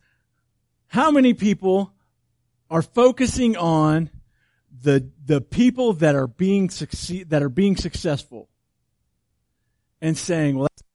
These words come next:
fair," and then this guy? And how many people are actually focusing on Asaph's heart through this? Because when you, when, when I first read it, or the, probably the first thirty times I've read this, I would have thought, "Yeah, that's,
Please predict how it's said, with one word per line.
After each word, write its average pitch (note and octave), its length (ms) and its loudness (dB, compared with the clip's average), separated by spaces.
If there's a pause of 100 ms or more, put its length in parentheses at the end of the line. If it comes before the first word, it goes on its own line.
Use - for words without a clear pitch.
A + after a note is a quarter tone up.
fair," E3 140 -6
and C#3+ 120 -2
then C#3+ 160 -2
this C#3+ 280 -6
guy? G#2 260 -12 (380)
And C3+ 80 -8
how C4 140 0
many C4 140 2
people G3+ 260 -2
are E3+ 120 -2
actually F#3 320 -2
focusing E3+ 640 -4
on C#3+ 360 -2 (340)
Asaph's E3+ 560 0
heart B2 320 -6 (100)
through A2+ 180 -20
this? - 420 -20 (1200)
Because E3 280 2
when G3 180 4
you, G#3+ 220 4 (180)
when, G#3 480 0
when G#3+ 140 0
I F#3 100 0
first D4 460 -2
read A#3+ 180 4
it, A#3+ 100 4
or G3 80 0
the, D3+ 140 -6 (340)
probably G3+ 440 -2
the C#3 80 -10
first G#3+ 240 -2
thirty G#3+ 280 -2
times D3 320 -4
I've C3+ 220 -6
read C3+ 240 -4
this, C#3 260 -6 (280)
I G3+ 100 2
would A3 140 4
have F3+ 100 2
thought, F3 340 0 (160)
"Yeah, A#3 300 0
that's, A#3 340 -2